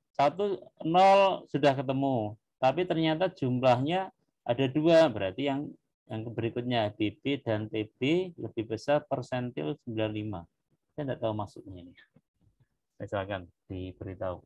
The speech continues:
<clears throat> Kalian bisa mengartikannya. Oke, eh, itu nanti akan diulang, eh, perintah ini nanti sama untuk yang ini, minum, pola istirahat tidur, pola aktivitas latihan, dan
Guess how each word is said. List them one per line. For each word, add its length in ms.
<clears throat> 1160
Kalian 240
bisa 160
mengartikannya. 560
Oke, 320
eh, 500
itu 160
nanti 240
akan 560
diulang, 640
eh, 260
perintah 260
ini 480
nanti 260
sama 380
untuk 340
yang 560
ini, 320
minum, 640
pola 180
istirahat 380
tidur, 500
pola 300
aktivitas 480
latihan, 320
dan 240